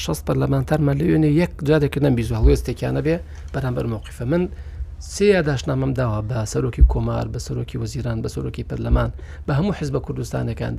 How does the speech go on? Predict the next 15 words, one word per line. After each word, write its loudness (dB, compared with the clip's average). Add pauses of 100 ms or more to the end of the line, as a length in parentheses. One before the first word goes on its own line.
فەقەت -2 (420)
وەکو 0
چۆن 2 (260)
بابەتی 0
کەرکووک 0
بکەن 2
ناو 2 (320)
ئەجندەی 2
پەرلەمانی 0
عێراق، -4 (120)
بەس 6
باسی 2
کەن، -14 (280)
بەس 4
باسکردن. -2